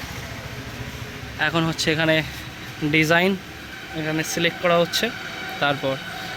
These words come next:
আর all accessories এখানে পাবে। আহ,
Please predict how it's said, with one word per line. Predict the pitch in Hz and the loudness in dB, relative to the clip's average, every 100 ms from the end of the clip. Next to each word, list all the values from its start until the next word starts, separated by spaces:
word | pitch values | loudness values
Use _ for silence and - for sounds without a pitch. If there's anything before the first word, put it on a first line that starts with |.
| - | 0
আর | 175 185 | 4 6
all | 175 175 208 190 | 8 8 8 6
accessories | - 190 208 202 | 4 4 4 4
এখানে | 175 190 | 4 4
পাবে। | 175 156 170 | 6 6 4
আহ, | 196 - - 131 135 135 131 | 0 -10 -8 0 2 4 2